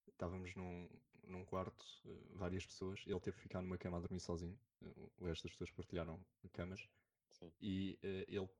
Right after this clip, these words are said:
Speaker 1: ele tem todo, todo um ritual, toda uma técnica para não, eh, se, se, para não se, se aleijar, para não causar danos aos outros e a si durante a noite.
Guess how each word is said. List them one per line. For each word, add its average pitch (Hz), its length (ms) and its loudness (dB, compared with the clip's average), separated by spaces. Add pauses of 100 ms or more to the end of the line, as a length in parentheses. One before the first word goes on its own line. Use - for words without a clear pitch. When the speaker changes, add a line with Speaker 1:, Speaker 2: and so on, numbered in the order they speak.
(320)
Speaker 1:
ele 101 100 2
tem 104 180 2
todo, 101 500 6
todo 101 240 0
um 95 40 0
ritual, 90 420 2
toda 92 220 0
uma 92 120 2
técnica 92 500 2 (160)
para 98 260 4
não, 95 460 0
eh, 90 680 0 (760)
se, 92 420 -2
se, 90 360 -2
para - 160 -4
não 92 180 0
se, - 300 -6
se - 220 0
aleijar, 90 380 4
para - 200 -4
não 90 380 -2 (680)
causar 95 380 4
danos 95 540 2
aos 90 200 2
outros 92 300 -2
e 98 80 0
a 95 40 0
si - 180 0
durante 92 300 0
a - 20 2
noite. 90 260 0